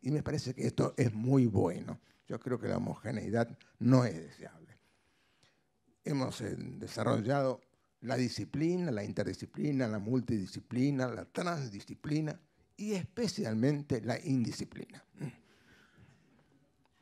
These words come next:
El tema de las áreas del conocimiento, mejor dicho, de las áreas de, de la actividad humana, ha sido, a través de la historia, objeto de muchas indagaciones, muchas propuestas,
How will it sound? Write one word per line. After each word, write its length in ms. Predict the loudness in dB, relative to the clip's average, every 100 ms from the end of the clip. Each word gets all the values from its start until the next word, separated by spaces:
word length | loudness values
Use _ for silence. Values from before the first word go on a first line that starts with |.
| -20 -20 -20 -20 _ _ _ _ _ _ _ _ -10
El 280 | -6 -6
tema 320 | -2 2 6 6
de 240 | 8 6 4
las 360 | -2 -6 -14
áreas 500 | -6 2 2 2 -2
del 100 | -4
conocimiento, 500 | -4 -4 0 0 0
mejor 280 | -4 -6 -6
dicho, 180 | -4 -2
de 60 | -2
las 180 | -4
áreas 260 | -4 -2 -2
de, 220 | -2 -4 -12 -20 -10
de 80 | -6
la 80 | -4
actividad 560 | -2 2 8 8 6 0
humana, 540 | 0 0 0 -4 -6
ha 160 | -10 -8
sido, 540 | -6 2 4 4 2 -4 _ _ _ _ _ _ 0
a 80 | 2
través 380 | 4 6 6
de 60 | 4
la 80 | 2
historia, 540 | 2 4 6 4 2 -4 _ _ _ _
objeto 420 | 0 2 2 2 2
de 100 | 2
muchas 380 | -2 -6 -8
indagaciones, 600 | -2 0 0 0 2 2 2
muchas 240 | 0 -2
propuestas, 800 | -2 4 4 4 -2 -8 -10